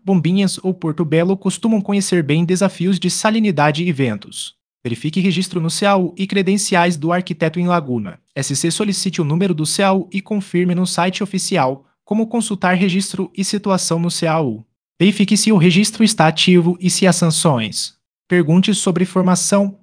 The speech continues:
cursos e experiência específica em projetos residenciais. Confirme se oferece acompanhamento de obra e seguro de responsabilidade técnica.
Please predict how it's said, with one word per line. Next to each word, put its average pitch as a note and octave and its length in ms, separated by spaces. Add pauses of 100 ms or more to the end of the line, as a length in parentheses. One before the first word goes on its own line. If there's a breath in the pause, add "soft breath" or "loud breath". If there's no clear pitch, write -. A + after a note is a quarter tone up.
cursos G#3 480
e G3+ 80
experiência F#3+ 520
específica A3 640
em G3 80
projetos F3+ 600
residenciais. D3+ 1080 (320)
Confirme F#3+ 360
se G3 140
oferece F#3+ 380
acompanhamento F#3 640
de D#3 140
obra D#3+ 380
e F3+ 60
seguro D3 420
de D3+ 80
responsabilidade F3 1000
técnica. B2+ 600